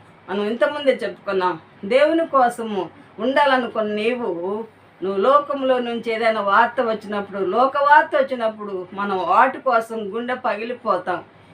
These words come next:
గుండె పగిలిపోతాం. నీరైపోయిందండి నా గుండె, నా బిడ్డల కోసం ఏడ్చి ఏడ్చి నేను నా గుండె అంతా కూడా నీరైపోయింది. ఇక తాళలేకపోతున్నాను, నేను తట్టుకోలేకపోతున్నాను.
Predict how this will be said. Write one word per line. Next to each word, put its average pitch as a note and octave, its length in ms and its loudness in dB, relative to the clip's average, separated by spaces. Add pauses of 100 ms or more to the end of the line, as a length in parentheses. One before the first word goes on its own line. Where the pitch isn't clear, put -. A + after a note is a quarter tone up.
(140)
గుండె C4+ 280 2
పగిలిపోతాం. C4 840 2
నీరైపోయిందండి C4+ 920 2
నా G#3+ 160 -4
గుండె, G#3+ 460 -4 (300)
నా G#3 100 0
బిడ్డల D4 280 4
కోసం C#4 380 4
ఏడ్చి C#4 580 4
ఏడ్చి B3 340 2
నేను A3+ 240 -2
నా G#3+ 60 2
గుండె A#3 340 -2
అంతా A3+ 200 -4
కూడా A#3 340 2 (360)
నీరైపోయింది. D#4 840 2
ఇక B3+ 100 -2
తాళలేకపోతున్నాను, C4 1300 4
నేను A#3+ 140 -4
తట్టుకోలేకపోతున్నాను. A3+ 1300 0